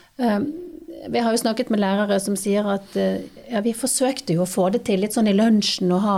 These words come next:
sånne litt gode kunnskapsdelingssesjoner hvor vi diskuterte undervisningsopplegg, men du vet, det forsvant litt bort."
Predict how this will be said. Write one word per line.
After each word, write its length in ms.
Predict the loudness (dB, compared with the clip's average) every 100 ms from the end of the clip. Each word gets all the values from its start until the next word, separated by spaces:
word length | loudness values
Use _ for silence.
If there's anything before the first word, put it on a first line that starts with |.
| 0
sånne 260 | 0 0 0
litt 260 | -4 -6
gode 420 | -6 -2 -2 -2 -2
kunnskapsdelingssesjoner 1300 | 2 2 0 -6 -4 0 2 2 0 -2 2 2 2
hvor 120 | 2
vi 80 | 2
diskuterte 640 | 0 -2 0 2 0 0
undervisningsopplegg, 920 | 0 2 2 0 -2 -2 -2 0 -2 -4 -12 -18 -20 -20 _
men 260 | -4 0 2
du 80 | 2
vet, 260 | 0 -2 -8
det 120 | -4
forsvant 580 | -2 0 4 4 2 -2
litt 160 | -2
bort." 500 | -2 -2 -4 -10 -10